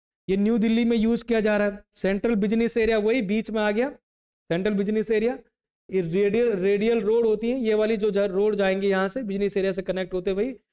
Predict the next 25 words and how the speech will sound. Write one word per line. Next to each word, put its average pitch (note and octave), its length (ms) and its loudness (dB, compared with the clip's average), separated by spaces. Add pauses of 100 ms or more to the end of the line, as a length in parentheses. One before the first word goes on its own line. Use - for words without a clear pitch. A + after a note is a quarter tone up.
(140)
इनको F#3+ 180 -6
बोलते G3 220 -2
हैं G#3+ 80 0
रेडियल G3 400 2
रोड। A3+ 280 -2 (480)
और F3 120 -2
बीच F#3+ 240 -2
बीच G#3 180 -2
में G#3 120 -2
आपका G3 240 -2
built F3+ 260 -2
up G#3 160 0
एरिया F#3+ 180 2
ये F#3 120 2
दिख F3+ 180 -2
रहा G3+ 120 2
है F#3+ 60 0
आपको। F#3+ 280 -4
तो C#4 60 -6
ये C4+ 140 -2
क्या C4+ 220 0
कहने B3 360 -2
का A#3+ 120 -6
मतलब A3+ 280 -2
है, C#4+ 220 -2